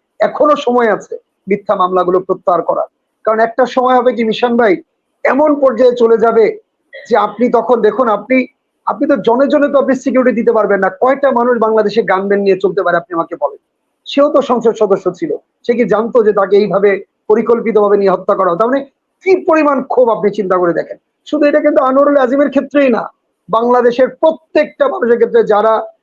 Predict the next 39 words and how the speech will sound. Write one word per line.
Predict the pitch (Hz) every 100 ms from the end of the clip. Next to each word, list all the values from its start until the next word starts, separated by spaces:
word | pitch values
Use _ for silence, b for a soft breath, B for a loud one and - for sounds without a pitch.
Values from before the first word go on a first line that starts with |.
| _
যারা | 202 202
এই | 202
মিথ্যা | 214 220 - 202
মামলা | 196 202 196
হামলাগুলো | 180 180 180 175
করেছেন, | 170 175 165 _ _ _ _
যাদেরকে | 208 208 202
বাড়ি | 202 220
ছাড়া | 220 226
করেছেন, | 180 202 190 196 170 - _ -
যারা | 214 226
আজকে | 226 233
প্রায় | 214 226
ধরুন | 220 214 208 - _
আজকে | 214 214 233 214
চার | 240 233
বছর | 233 233 220
ধরে | 220
সন্তানের | 214 269 254 247 226
মুখ | 240
দেখতে | 202 214 -
পাচ্ছে | 196 180 -
না, | 170
পালিয়ে | 165 220 247 247
বেড়াচ্ছে, | 208 165 - _ _ _ _
আপনি | - 208 226
বিভিন্ন | 196 226 220
ধান | 190 240 240
খেতে | 247 226
ঘুমাচ্ছেন, | 180 196 - - 165
কিংবা | 214 220 196 - _ -
দূরে | 277 277
দূরে | 220 240 233
কোথাও | 220 214
আছেন, | 202 196
ফোনে | 190 269 294
হয়তো | 277 240
কথা | 233 202
বলছেন। | 175 165 -